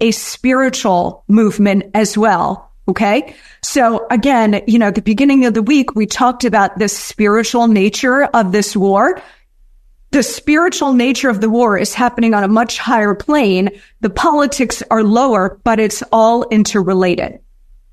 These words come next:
So the left knows that it cannot win and it can't beat this thing with its average run-of-the-mill rigging. It's gotta pull out all of the stops.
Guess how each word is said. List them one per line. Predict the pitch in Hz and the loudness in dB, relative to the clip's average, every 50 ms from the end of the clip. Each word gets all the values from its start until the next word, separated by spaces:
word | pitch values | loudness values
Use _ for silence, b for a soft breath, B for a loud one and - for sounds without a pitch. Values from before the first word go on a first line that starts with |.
| _ _ - - _ | _ _ -20 -20 _
So | - - - 254 226 | -10 -4 -2 -2 0
the | 190 226 196 | 0 0 0
left | 208 240 277 277 - - | 0 0 0 0 -2 0
knows | 220 247 247 214 180 185 185 185 - - - B B B B B B B B - | 0 2 2 2 0 0 -2 -2 -4 -8 -16 B B B B B B B B -4
that | 214 262 233 233 226 226 - - | -2 0 0 0 0 -2 -4 -2
it | - 269 247 254 - | -2 -2 -2 -2 -4
cannot | - - - 302 320 311 311 302 277 - - 190 | -8 -4 -2 0 0 2 2 2 0 -2 -4 -2
win | 196 269 320 311 233 214 214 208 202 | -2 0 0 0 0 0 0 -2 -2
and | - - 247 240 | -2 0 0 0
it | 208 - | 0 -2
can't | - - 254 330 349 - 240 220 160 - | -6 -2 0 0 0 0 -2 -6 -8 -4
beat | 247 285 359 440 - - | -2 -2 -2 -2 -2 -2
this | 233 233 233 - | -4 -4 -4 -6
thing | - - 226 220 226 226 220 | -4 -2 -2 0 0 -2 -2
with | 196 233 220 233 | -2 -2 -2 -2
its | 226 220 220 - - - - | -2 -4 -4 -6 -6 -4 0
average | 254 254 262 262 233 247 262 254 247 - - | 0 0 0 0 -2 -4 -4 -4 -4 -4 -2
run-of-the-mill | 254 233 320 302 285 254 226 233 220 220 208 202 202 202 202 208 - - | -2 0 0 0 0 0 0 0 0 0 2 2 2 2 2 0 0 -2
rigging. | 208 185 233 262 254 - 202 196 190 190 180 - B B B B B B | -2 -2 0 0 0 0 0 0 0 0 -2 -4 B B B B B B
It's | B 226 208 - - - | B -2 -2 -2 -4 -4
gotta | - 233 214 226 254 247 | 0 0 2 2 0 -2
pull | 254 - 240 226 220 220 | -4 -2 -2 0 2 2
out | 202 175 185 185 190 185 - - _ _ | 2 2 2 0 0 -2 -6 -10 _ _
all | - 220 208 202 202 | 0 2 2 2 2
of | 190 | 0
the | 202 202 | -2 -4
stops. | 190 - - 196 180 - 175 - - - - - - - | -6 -4 -4 -2 -2 -2 -2 -4 -6 -8 -12 -12 -12 -16